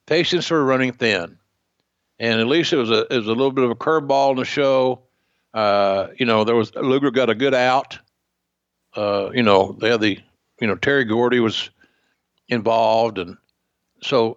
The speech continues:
you'd be protected the babyface in that respect. But it was a little bit of an off-speed pitch that people were probably looking for the heat, and they came, we came with the off-speed. They had no problem with it. And they did have a surprisingly good match because Hayes called the match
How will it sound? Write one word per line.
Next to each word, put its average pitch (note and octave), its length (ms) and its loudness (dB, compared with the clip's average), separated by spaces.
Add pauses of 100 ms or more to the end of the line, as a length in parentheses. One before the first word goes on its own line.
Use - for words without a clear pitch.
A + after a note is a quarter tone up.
you'd B2+ 220 -2
be B2 120 0
protected D3+ 500 0
the B2 160 2
babyface B2+ 460 0
in G#2 80 -2
that B2 200 0
respect. - 600 -4 (540)
But C#3+ 120 2
it C#3 80 2
was E3 240 2
a D3+ 60 -6
little D#3+ 140 4
bit C#3 180 2
of A#2 80 -4
an A#2 60 -6
off-speed B2+ 560 0
pitch C3 480 0
that - 220 -6
people C3 180 -4
were A2 80 -2
probably A#2 180 4
looking B2 200 0
for - 100 -2
the G2+ 120 2
heat, D3 300 2
and G2+ 100 -6
they G2+ 80 -2
came, A2 360 0
we G#2+ 80 0
came A#2 240 0
with G#2+ 80 2
the G#2 100 4
off-speed. A#2+ 600 0 (400)
They B2 60 0
had D3 100 2
no D#3+ 80 2
problem D3+ 400 -2
with F#2 160 2
it. - 100 -6 (260)
And C3+ 240 0
they C#3+ 140 2
did E3 220 0
have C3 200 0
a G#2 80 -2
surprisingly C3+ 640 -2
good B2+ 220 0
match C#3+ 320 0
because A2+ 420 0 (340)
Hayes D3+ 340 2
called C3+ 320 0
the F3 40 -2
match B2+ 520 0